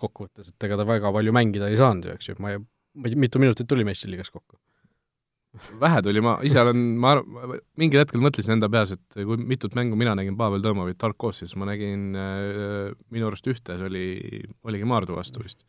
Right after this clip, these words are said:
Speaker 1: No vot, aga no, tuletan meelde, et Tõmov oli siin Magnus Perssoni käe all, oli ju koondises mingi hetk.
Speaker 2: Seitse mängu sai siis Tõmov kokku sel aastal.
Speaker 1: Jah,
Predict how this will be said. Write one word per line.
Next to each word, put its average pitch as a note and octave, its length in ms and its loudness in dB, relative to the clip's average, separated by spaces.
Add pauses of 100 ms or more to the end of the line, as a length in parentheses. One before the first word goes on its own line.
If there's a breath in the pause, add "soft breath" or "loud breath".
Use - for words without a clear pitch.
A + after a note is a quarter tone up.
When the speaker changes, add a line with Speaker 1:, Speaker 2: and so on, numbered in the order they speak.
(640)
Speaker 1:
No C3 80 2
vot, C3+ 180 0
aga G#2+ 160 0
no, C3+ 140 2 (320)
tuletan C3+ 260 4
meelde, A#2+ 220 8
et - 80 -6
Tõmov A2+ 260 6
oli A2 160 2
siin A#2+ 140 2
Magnus C3 260 2
Perssoni A2 400 2
käe A#2 220 6
all, G2+ 160 -2
oli G#2 160 -2
ju G2+ 160 -4 (580)
koondises F#2+ 400 2
mingi - 220 -14
hetk. - 160 -20 (100)
Speaker 2:
Seitse A2+ 320 -4
mängu G2 240 -2
sai E2+ 140 -18
siis F2 100 -20
Tõmov F#2 300 -8
kokku F2+ 240 -14
sel F2+ 100 -8
aastal. F2+ 300 -10 (180)
Speaker 1:
Jah, G2+ 140 -20